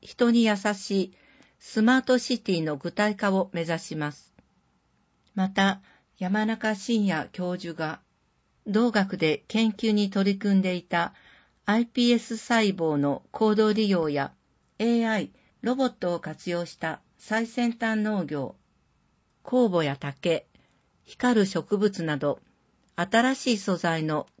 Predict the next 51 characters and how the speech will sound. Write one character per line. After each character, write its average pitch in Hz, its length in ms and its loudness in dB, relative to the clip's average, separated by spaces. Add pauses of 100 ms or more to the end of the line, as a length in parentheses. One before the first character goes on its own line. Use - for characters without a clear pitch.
研 214 260 2
究 190 460 0
活 170 360 -8
用、 170 320 -2 (760)
ス - 100 -20
タ 247 180 4
ー - 40 0
ト 247 200 2
ア 247 40 2
ッ - 40 -4
プ 240 220 2
企 233 200 -2
業 180 160 2
の 147 260 -2 (220)
包 240 200 2
括 233 340 -4
的 233 240 0
支 240 220 -2
援 220 160 4
な 170 120 0
ど 147 140 -2
を 135 120 0
進 - 340 -4
め 190 100 4
て 185 140 -2
い 170 80 -2
き 165 180 -8
ま 156 140 -6
す。 - 200 -20 (1080)
こ 214 140 -2
れ 220 140 2
か 220 140 0
ら 208 160 2
地 - 120 -14
権 240 220 4
者 196 180 -2
や 165 240 0
関 233 220 0
係 262 160 4
者 247 160 -2
の 190 140 2
皆 175 240 0
さ 180 180 -4
ん 160 60 -6
と 147 240 -2
力 214 420 0
を 160 100 0
合 156 100 -2
わ 156 100 -4
せ 151 180 -6
て、 147 300 -4